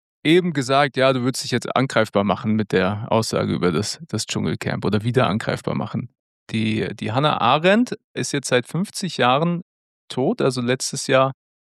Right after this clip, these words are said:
we-, jährte sich der, ihr Todestag zum fünfzigsten Mal und ich hab da im Rahmen dessen einen Artikel über sie gelesen und da stand, dass sie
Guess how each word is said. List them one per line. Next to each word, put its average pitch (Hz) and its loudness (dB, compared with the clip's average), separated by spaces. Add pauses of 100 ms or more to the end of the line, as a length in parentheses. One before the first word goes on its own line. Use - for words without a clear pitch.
(120)
we-, 120 0
jährte 120 0
sich 139 -6 (320)
der, 113 2 (100)
ihr 131 -2
Todestag 123 -2
zum 127 -4
fünfzigsten 170 -2
Mal 131 4
und 143 -2
ich - -4
hab 139 -2
da 143 4
im 123 -4
Rahmen 127 2
dessen 156 0
einen 127 -4
Artikel 185 -2
über 165 2
sie 156 -4
gelesen 151 0
und 127 -4
da 123 2 (500)
stand, 131 0
dass 131 0
sie 135 0